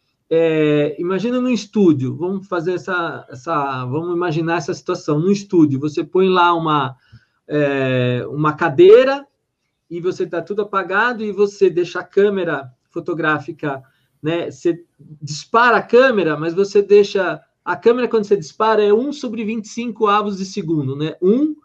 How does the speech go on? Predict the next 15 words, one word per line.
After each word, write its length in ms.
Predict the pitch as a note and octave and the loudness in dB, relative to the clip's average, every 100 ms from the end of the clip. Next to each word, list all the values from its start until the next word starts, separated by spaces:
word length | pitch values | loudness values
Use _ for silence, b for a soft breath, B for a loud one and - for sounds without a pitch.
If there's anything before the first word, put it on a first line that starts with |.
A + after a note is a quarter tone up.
| _ _ | _ _
segundo 440 | - G3 F3 A3+ | -8 -6 -2 -2
dividido 380 | G#3 G3 G3 G#3 | -2 -4 -4 -6
por 120 | G#3+ | -8
cento 260 | F3+ G#3+ G#3 | -4 -2 -2
e 40 | |
vinte 180 | G3+ G#3 | -4 -6
e 40 | - | -8
cinco, 300 | F3 D3+ - | -6 -6 -6
isso 160 | - | -4
é 20 | |
um, 160 | G#3+ A#3 b b b | -4 -4 b b b
é 80 | - | 2
um 100 | G3+ | 2
tempo 360 | G3+ A3+ A#3+ A3 | 4 4 4 -4
que 580 | - A3+ G#3+ F#3+ D3 | -4 0 4 4 2